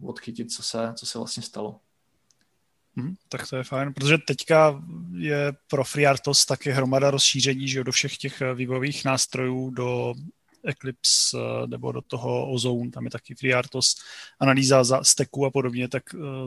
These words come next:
Speaker 2: bude zajímavý vidět, jak se tady, jak tady tohle probublá ze Zephyru do těch vývojových nástrojů, aby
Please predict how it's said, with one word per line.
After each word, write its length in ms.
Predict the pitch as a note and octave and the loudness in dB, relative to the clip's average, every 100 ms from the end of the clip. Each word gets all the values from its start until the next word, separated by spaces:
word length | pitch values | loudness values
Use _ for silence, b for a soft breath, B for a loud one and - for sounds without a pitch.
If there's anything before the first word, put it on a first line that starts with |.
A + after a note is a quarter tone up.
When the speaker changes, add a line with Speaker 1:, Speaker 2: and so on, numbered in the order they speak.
| C3 - | -10 -12
Speaker 2:
bude 360 | G3 F#3 D3+ C3+ | -18 -12 -2 2
zajímavý 500 | C3+ C3+ C3 C#3+ C#3 | 4 4 4 4 2
vidět, 360 | C3 C3+ B2 | 2 0 0
jak 120 | B2+ - | 0 0
se 140 | C3+ | 0
tady, 200 | C#3 C3+ - | 0 -2 -4
jak 100 | C#3 | -6
tady 160 | C#3 B2+ | -4 -2
tohle 220 | C3+ C#3 | -2 -2
probublá 600 | C3+ B2 B2 B2+ A#2+ A2+ | -2 -4 0 0 0 -4
ze 140 | - B2 | -6 -6
Zephyru 460 | A#2+ - B2+ B2 | -6 -6 -6 -4
do 80 | A#2+ | -6
těch 180 | A#2+ B2 | -6 -8
vývojových 360 | B2 B2 B2 C3 | -6 -6 -6 -6
nástrojů, 440 | A#2+ - B2+ A#2+ | -6 -6 -8 -8
aby 180 | A#2 | -10